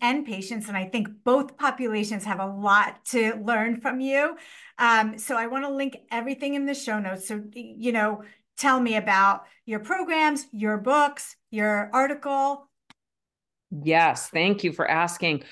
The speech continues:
Speaker 2: So our website is am I hungry dot com, and I called it that because that is such a groundbreaking
Speaker 1: Huge.
Speaker 2: question for somebody to ask themselves.
Speaker 1: Yeah.
Speaker 2: So it's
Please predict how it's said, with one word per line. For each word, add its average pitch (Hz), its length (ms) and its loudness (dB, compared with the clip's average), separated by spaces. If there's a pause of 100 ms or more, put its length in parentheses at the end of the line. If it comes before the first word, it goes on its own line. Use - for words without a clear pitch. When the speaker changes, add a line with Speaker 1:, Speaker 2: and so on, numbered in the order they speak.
(280)
Speaker 2:
So 185 420 4
our 180 180 6
website 175 680 2
is 214 280 6 (140)
am 160 180 4
I 143 200 4
hungry 143 520 0
dot 131 360 2
com, 135 560 2
and 151 160 2
I 139 60 0
called 196 340 4
it 170 100 -4
that 151 240 4
because 147 440 0
that 139 180 4
is 143 120 -2
such - 280 0
a 147 160 0 (340)
groundbreaking 160 1040 2
Speaker 1:
Huge. 285 80 -8
Speaker 2:
question 143 440 0
for 151 140 0
somebody 143 560 0
to 151 180 0
ask 143 360 0
themselves. 135 720 0
Speaker 1:
Yeah. 285 440 -6
Speaker 2:
So 190 120 4
it's 170 160 2